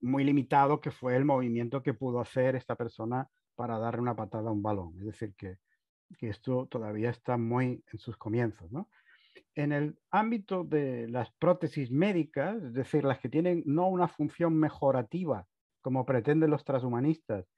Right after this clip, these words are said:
sino una, eh, pretensión puramente terapéutica, pues tenemos ya algunos resultados interesantes. Tenemos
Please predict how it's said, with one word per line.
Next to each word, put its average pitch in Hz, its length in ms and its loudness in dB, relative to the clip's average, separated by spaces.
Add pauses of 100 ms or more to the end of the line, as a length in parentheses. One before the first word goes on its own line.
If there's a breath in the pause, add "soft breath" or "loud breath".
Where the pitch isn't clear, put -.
(220)
sino 135 300 -2
una, 165 300 6 (400)
eh, 131 200 -4
pretensión 143 600 0
puramente 151 720 0
terapéutica, 131 1000 -2 (580)
pues 127 160 -4
tenemos 165 480 2
ya 175 300 4
algunos 151 680 0
resultados 151 720 0
interesantes. 143 880 2
Tenemos 135 440 0